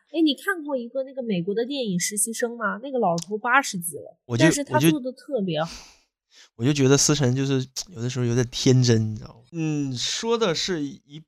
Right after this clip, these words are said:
Speaker 2: 部分人，那为什么还有那么多人就是中年失业了，他找不到工作？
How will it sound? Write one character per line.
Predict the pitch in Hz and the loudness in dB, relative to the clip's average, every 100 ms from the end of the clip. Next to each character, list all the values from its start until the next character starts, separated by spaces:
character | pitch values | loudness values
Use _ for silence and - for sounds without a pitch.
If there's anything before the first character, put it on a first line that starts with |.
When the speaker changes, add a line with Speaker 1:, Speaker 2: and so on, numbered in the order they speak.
| _ | _
Speaker 2:
部 | - 226 | -12 -10
分 | 156 - 127 110 107 | -10 -8 -8 -8 -10
人， | 110 120 147 143 | -8 -6 -6 -10
那 | 180 | -10
为 | 208 | -8
什 | 190 | -10
么 | 147 | -14
还 | 160 127 | -20 -16
有 | 151 | -16
那 | 160 | -14
么 | 151 | -14
多 | 147 | -12
人 | 139 127 135 143 _ | -8 -6 -8 -10 _
就 | 143 | -16
是 | 131 | -14
中 | 127 160 | -12 -10
年 | 156 131 139 | -6 -4 -4
失 | - 147 | -4 -2
业 | 156 147 | -2 -2
了， | 123 | -4
他 | 117 135 _ | -10 -20 _
找 | 117 | -20
不 | 117 | -16
到 | 131 | -14
工 | 123 | -12
作？ | 127 | -10